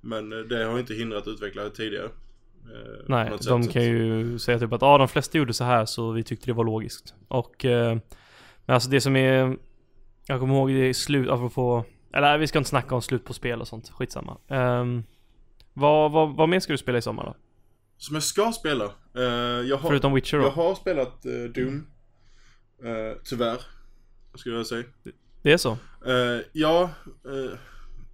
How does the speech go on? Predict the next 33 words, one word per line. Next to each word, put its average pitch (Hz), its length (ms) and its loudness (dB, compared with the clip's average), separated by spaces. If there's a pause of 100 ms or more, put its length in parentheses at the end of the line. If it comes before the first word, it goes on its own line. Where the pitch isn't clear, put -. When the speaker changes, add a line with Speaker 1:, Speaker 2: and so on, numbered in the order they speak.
Speaker 1:
jag 139 180 -2
växte 135 280 -4
upp - 180 -6
med 131 200 -8
både 143 200 -2
Doom 117 360 -4
och 110 200 -10
Quake, 110 320 -6 (380)
eh, 110 260 -10
på 117 120 -12
P 113 220 -4
C 113 160 -10 (320)
back 104 220 -8
in 107 60 -12
the 107 80 -12
day. 107 280 -4 (720)
Och, 110 440 -6
eh, 117 180 -12 (320)
jag 123 240 0
älskar 165 260 -2
den 123 100 -8
här, 151 220 -2
alltså, 110 220 -8
fast-paced, - 720 -8 (280)
eh, 98 80 -6
action. 98 480 -12
Eh, 110 280 -12 (180)
det 113 180 -4
var, 107 160 -8 (360)
det 123 80 -2
är 120 100 -4
bra 127 320 0
n-, 104 160 -16